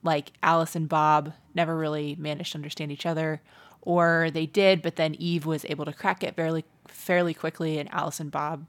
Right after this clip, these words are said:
did not, um, change anything that allowed them to recover from that.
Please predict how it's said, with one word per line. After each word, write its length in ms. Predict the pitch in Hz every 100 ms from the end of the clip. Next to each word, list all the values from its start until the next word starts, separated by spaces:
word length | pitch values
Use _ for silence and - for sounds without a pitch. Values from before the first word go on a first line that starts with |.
| _
did 160 | - 151
not, 300 | 147 143 151 _ _ - _ _
um, 340 | - 151 - -
change 260 | - 175 165
anything 640 | 170 156 160 156 147 143 - _ - - -
that 240 | 165 147 -
allowed 300 | - 151 151
them 120 | 147
to 100 | 143
recover 360 | - - 185 175
from 180 | - 156
that. 280 | 147 143